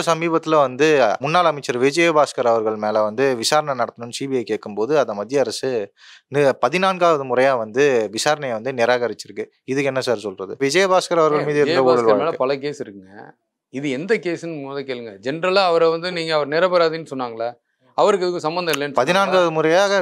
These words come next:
Speaker 1: விசாரணை
Speaker 2: அந்த
Speaker 1: நிராகரிப்பு.
Speaker 2: கேஸுனாங்க, அந்த கேஸோட டீட்டெயிலை வச்சு பாத்தீங்கன்னா அது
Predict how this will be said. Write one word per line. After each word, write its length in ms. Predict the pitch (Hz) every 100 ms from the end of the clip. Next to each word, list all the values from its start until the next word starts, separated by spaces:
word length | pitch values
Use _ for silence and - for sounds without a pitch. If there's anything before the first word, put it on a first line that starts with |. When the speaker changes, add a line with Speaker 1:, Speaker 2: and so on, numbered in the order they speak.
| 147
Speaker 1:
விசாரணை 360 | - 175 160
Speaker 2:
அந்த 120 | 165
Speaker 1:
நிராகரிப்பு. 340 | 135 135 135 269
Speaker 2:
கேஸுனாங்க, 400 | 247 208 170 147 185
அந்த 100 | 143
கேஸோட 380 | 160 226 214 196 160
டீட்டெயிலை 360 | 165 185 196 165
வச்சு 160 | 151 156
பாத்தீங்கன்னா 420 | 143 139 139 131 113 135
அது 100 | 196